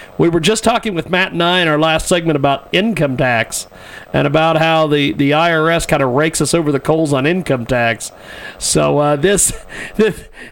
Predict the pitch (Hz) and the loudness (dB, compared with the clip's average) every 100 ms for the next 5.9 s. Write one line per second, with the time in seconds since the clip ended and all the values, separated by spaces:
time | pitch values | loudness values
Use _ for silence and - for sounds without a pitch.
0 | - 214 175 - 190 - 202 175 202 240 | -2 -2 -2 -6 -16 -2 0 2 2 2
1 | 285 262 - 208 170 147 147 151 156 151 | 2 0 0 0 0 0 0 -2 0 -2
2 | 143 156 165 165 170 165 156 - 151 139 | 0 0 0 2 0 0 -2 0 0 0
3 | 135 147 151 165 185 269 311 359 392 359 | 0 0 2 2 2 2 2 2 0 0
4 | 247 - 147 117 - 104 113 - - - | 0 0 -2 -4 -6 -6 -6 -10 -12 -14
5 | - - - 180 185 190 190 190 190 | -14 -12 -2 2 2 2 2 0 -4